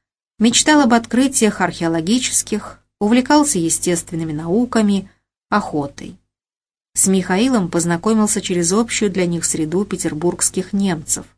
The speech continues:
Врангель из остзейских баронов, и был счастлив возможности услужить Федору Михайловичу. Еще лет в шестнадцать он прочитал его "Бедных людей" и "Неточку Незванову".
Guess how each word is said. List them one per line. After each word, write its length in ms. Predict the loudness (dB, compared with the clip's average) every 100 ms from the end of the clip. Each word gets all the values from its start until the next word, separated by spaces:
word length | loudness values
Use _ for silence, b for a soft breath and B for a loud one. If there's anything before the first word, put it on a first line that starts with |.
| _ _
Врангель 720 | 0 2 4 4 4 2 0 -2
из 280 | 0 0 0
остзейских 840 | -2 0 0 2 4 2 -2 -2
баронов, 540 | 0 2 0 -2 -8 _ _ _ 0
и 80 | 4
был 180 | 6
счастлив 540 | 4 4 4 4 0 2
возможности 720 | 2 4 4 4 4 2 0
услужить 600 | -2 0 -2 2 0 0
Федору 320 | -2 -2 0
Михайловичу. 920 | 0 -2 0 0 0 -4 -6 -10 -10 -14 _ _
Еще 400 | 0 2 4 2
лет 160 | 2
в 60 | -2
шестнадцать 720 | -2 -2 0 0 2 -2 -4
он 100 | -4
прочитал 500 | -6 -6 -6 -2 -2
его 200 | 0 -2
"Бедных 460 | 0 -2 -2 -6 -4
людей" 440 | -4 0 0 0
и 120 | 0
"Неточку 520 | -2 -2 -4 -6 -6 -4
Незванову". 720 | -2 -2 -2 -4 -8 -12 -16